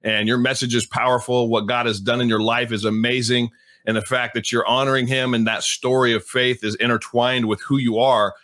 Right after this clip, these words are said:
It's like myself. I can't, I can't separate what God's done in my life, uh, and just talk about this without talking about who he is and what he's done.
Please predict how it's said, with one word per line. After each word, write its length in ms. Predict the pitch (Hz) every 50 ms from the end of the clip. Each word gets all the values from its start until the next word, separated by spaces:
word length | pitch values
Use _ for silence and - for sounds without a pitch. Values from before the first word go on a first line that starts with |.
| _
It's 120 | _ - -
like 160 | 151 143 143
myself. 480 | 143 135 - - 160 156 123 101 -
I 80 | 120 120
can't, 280 | - - 147 135 127 - -
I 60 | -
can't 240 | 113 - 165 151 117
separate 460 | - - 156 143 - 127 127 127 113
what 160 | 113 123 107 104
God's 240 | 120 123 117 104
done 160 | 101 120 123 123
in 60 | 113
my 100 | 110 101
life, 400 | 101 117 123 123 110 101 - - _ _ _ _ _ _ -
uh, 280 | 113 113 110 107 104 107
and 100 | 113 110
just 220 | 104 110 - -
talk 200 | - 135 123 117
about 300 | 123 110 117 110 95 92
this 240 | 107 127 123 110 -
without 220 | 113 113 110 101 -
talking 240 | 135 120 117 117
about 220 | 113 113 107 101 98
who 160 | 117 120 117
he 180 | 110 110 113 117
is 120 | 113 107
and 80 | 107 107
what 80 | 107 104
he's 140 | 98 92
done. 380 | 98 113 113 120 110 101 98 92